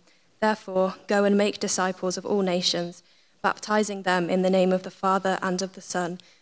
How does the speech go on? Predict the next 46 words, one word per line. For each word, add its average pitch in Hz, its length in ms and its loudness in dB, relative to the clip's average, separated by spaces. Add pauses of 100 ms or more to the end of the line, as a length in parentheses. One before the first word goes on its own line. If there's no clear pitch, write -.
(140)
and 196 160 0
of 185 100 -4
the 190 100 -2
Holy 180 260 0
Spirit, 170 480 -4 (360)
and 202 140 2
teaching 202 380 2
them 190 200 4
to - 160 -2
obey 190 360 2
everything 185 680 -2
I 180 140 0
have 180 120 -2
commanded 180 540 -4
you. - 220 -8 (680)
And 202 160 2
surely 196 400 4
I 190 140 6
am 196 160 4
with 196 180 2
you 190 140 0
always 180 440 -2
to - 120 -6
the 185 100 -6
very 180 320 -2
end 175 240 -4
of 175 120 -8
the - 100 -14
age." 185 380 -14 (680)
And 190 140 -2
then 196 140 0
our 190 100 2
next - 580 -2 (140)
passage 196 380 -8
is 185 120 -10
Romans 196 460 0
six, - 480 -8 (340)
verses 185 380 -8
one 190 320 -4
to 185 240 -10 (100)
fourteen. 180 460 -10 (960)
What - 180 0
shall 220 140 -2
we 214 100 -2
say 190 260 -2
then? 175 300 -4